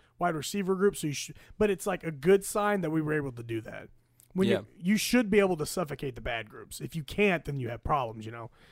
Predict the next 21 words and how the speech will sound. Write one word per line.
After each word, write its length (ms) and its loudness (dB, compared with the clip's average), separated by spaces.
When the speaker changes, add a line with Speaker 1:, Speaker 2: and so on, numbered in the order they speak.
Speaker 1:
And 100 -4
we 120 0
were 140 2
able 140 2
to 80 0
do 140 0
that. 160 -2
And 100 -4
Tyrell 300 4
Williams 300 2
is 100 -2
a 40 -2
decent 280 -2
little 140 0
receiver, 400 -4
and 100 -6
Charvarius 500 0
Ward 220 -4
said, 160 -12
"Sorry. 420 -4
Speaker 2:
Yeah. 260 -2